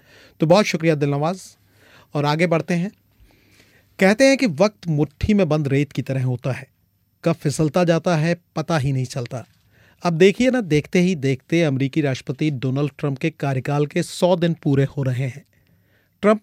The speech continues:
ने शुरुआती सौ दिनों में कितने वादे पूरे किए, हर कोई इसके आकलन में लगा है। बीबीसी संवाददाता ब्रजेश उपाध्याय ने राष्ट्रपति ट्रंप के सौ दिन के कार्यकाल पर अलग ही अंदाज में नजर डाली है। सुनिए उनकी वाशिंगटन डायरी।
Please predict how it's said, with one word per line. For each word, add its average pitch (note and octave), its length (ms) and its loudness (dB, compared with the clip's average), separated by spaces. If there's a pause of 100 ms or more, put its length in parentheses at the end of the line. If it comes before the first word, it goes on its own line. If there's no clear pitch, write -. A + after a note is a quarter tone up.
ने B3 180 0
शुरुआती D#3+ 600 0
सौ D#3+ 240 -2
दिनों E3 220 0
में F3+ 140 -2 (120)
कितने G3 300 0
वादे E3+ 280 2
पूरे E3+ 280 0
किए, E3+ 340 -2
हर D#3 240 -4
कोई D#3 240 0
इसके D3+ 320 -4 (100)
आकलन D#3 360 -2
में C3 120 -4
लगा A#2 240 -4
है। B2 180 -8 (680)
बीबीसी F3+ 460 2
संवाददाता D3+ 680 0
ब्रजेश C#3 440 -2
उपाध्याय D#3 420 0
ने E3 200 0
राष्ट्रपति C#3 560 -4
ट्रंप E3 340 -2
के E3+ 160 -2
सौ D#3 300 -4
दिन D3 180 -2
के D#3 120 -4
कार्यकाल D3 500 -2
पर D3 200 -4 (180)
अलग G3 240 0
ही G3+ 120 2
अंदाज D3 380 0
में C#3 100 -2
नजर B2 240 -4
डाली A#2+ 300 -4
है। E3 220 -12 (520)
सुनिए G#3+ 340 4
उनकी E3+ 340 2
वाशिंगटन C3+ 640 -4
डायरी। A#2 320 -4